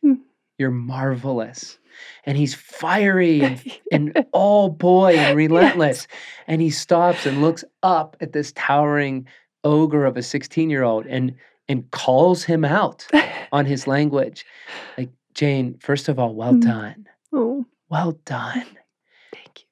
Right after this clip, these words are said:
Speaker 2: And secondly, how do you do that?
Speaker 1: <laughs>
Speaker 2: Like, your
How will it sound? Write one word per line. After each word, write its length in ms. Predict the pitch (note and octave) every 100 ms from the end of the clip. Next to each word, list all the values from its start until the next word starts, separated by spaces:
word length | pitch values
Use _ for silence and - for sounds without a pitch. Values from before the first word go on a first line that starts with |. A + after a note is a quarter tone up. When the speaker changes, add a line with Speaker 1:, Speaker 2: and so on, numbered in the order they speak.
| _ _
Speaker 2:
And 220 | D3 C3
secondly, 960 | B2 - D3+ D#3 D3+ B2+ A#2+ A2 G2+ - _ _ _ _ _ _ _ _ _ _ _ _ _ _ _ _ _ _ -
how 160 | -
do 60 | B3
you 120 | B3
do 260 | - B2+ F#3
that? 360 | G#3+ - -
Speaker 1:
<laughs> 100 | G4+ F#4 - - - C4 _ -
Speaker 2:
Like, 240 | D3+ - _ _ _ - C#3+ C#3
your 320 | D3 E3